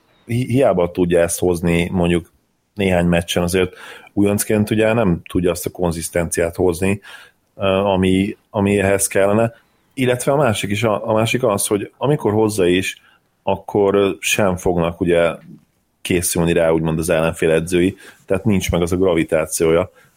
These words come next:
ami egy, ö, elismert, ö, első számú opciónak, ö, meg lenne, még akkor sem, hogyha egyébként nagyon jól játszik. Ö, szóval ez is fontos, hogy gyakorlatilag, ö, első számú opció nélkül idén huszadik a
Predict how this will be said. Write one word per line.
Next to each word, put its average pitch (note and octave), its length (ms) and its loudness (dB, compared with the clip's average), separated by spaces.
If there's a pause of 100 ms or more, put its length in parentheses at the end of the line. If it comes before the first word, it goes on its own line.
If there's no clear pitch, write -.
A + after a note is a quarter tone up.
(100)
ami F2 260 2
egy, F2 280 -2
ö, E2 260 2 (420)
elismert, F2+ 640 -2
ö, E2+ 120 4
első F2 300 0
számú F2 240 0
opciónak, E2+ 760 -2
ö, F2 100 0
meg F2+ 220 -2
lenne, G2 240 2
még G#2 180 2
akkor - 300 -2
sem, E2+ 200 -2
hogyha F2 220 -2
egyébként E2+ 300 -2
nagyon E2+ 160 0
jól E2+ 180 2
játszik. E2 480 -4 (560)
Ö, F#2+ 140 0
szóval G#2+ 260 2
ez F#2+ 60 0
is - 80 -4
fontos, F#2 460 -2 (320)
hogy G2 260 -2
gyakorlatilag, G#2+ 400 0
ö, A2 280 4
első - 200 0
számú F#2+ 220 0
opció G2+ 300 -2
nélkül F#2+ 320 0
idén F#2+ 320 2
huszadik E2 440 -2
a D#2 140 -4